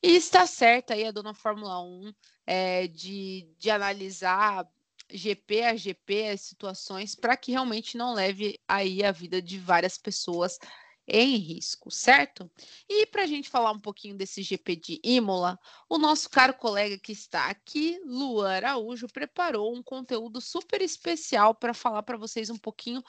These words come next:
sobre histórias desse G P, né? Falar um pouquinho sobre o G P de Imola e de algumas histórias muito marcantes que aconteceram aí durante os anos.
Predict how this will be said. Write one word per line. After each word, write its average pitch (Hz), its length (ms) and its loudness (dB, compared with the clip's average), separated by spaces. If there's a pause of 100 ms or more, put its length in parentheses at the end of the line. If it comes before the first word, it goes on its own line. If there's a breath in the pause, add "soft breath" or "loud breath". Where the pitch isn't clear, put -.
(320 loud breath)
sobre 302 480 6
histórias 302 880 4
desse 208 340 -6
G 196 160 -8
P, 165 420 -8 (120)
né? 185 200 -4
Falar 208 220 -2
um 202 60 -6
pouquinho 190 400 -12
sobre 254 400 -2
o - 20 -6
G 202 140 -2
P 175 180 -4
de 170 160 -10
Imola 240 400 0 (340 loud breath)
e 311 120 6
de 269 100 4
algumas 294 420 4
histórias 247 600 2
muito 240 680 -6
marcantes 214 600 -4
que - 80 -10
aconteceram 196 880 -2
aí 180 220 -2
durante 190 520 -4
os 254 220 -4
anos. - 340 -4